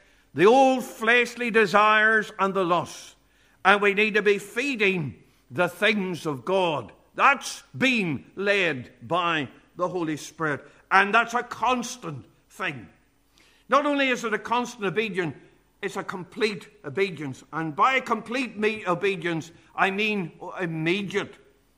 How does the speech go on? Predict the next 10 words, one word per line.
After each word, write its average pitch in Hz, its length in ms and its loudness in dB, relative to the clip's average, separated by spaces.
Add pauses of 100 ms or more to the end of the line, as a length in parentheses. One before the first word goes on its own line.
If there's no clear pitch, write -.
(160)
obedience. 143 760 -6 (600)
And 208 420 2 (100)
that 240 260 4
which - 300 -2 (180)
fulfills 294 920 2
God's 285 480 6
desires 233 720 4 (240)
to 247 100 -6
the 208 120 4
fullest. 196 600 0